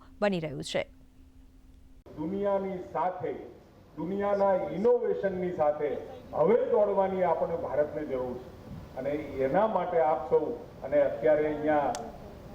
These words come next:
Speaker 2: જે ઇક્વિપમેન્ટ કન્સ્ટ્રક્શનને લગતા પ્રાઇવેટ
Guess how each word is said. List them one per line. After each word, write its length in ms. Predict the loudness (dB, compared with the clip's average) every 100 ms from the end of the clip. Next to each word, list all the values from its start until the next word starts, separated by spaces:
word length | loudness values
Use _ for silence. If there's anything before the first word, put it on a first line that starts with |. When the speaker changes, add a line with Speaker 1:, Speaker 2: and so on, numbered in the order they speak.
| 0
Speaker 2:
જે 100 | 2 2 -2 -8 -14 -14 -16 -16 -12
ઇક્વિપમેન્ટ 680 | -12 0 2 2 0 -2 -2 -10 -14 -12 -12 -12 -14 -2
કન્સ્ટ્રક્શનને 760 | 0 2 2 0 2 -2 2 4
લગતા 340 | 4 2 -2 -2 -4 -10 -16 -18 -18 -6
પ્રાઇવેટ 420 | 2 2 4 2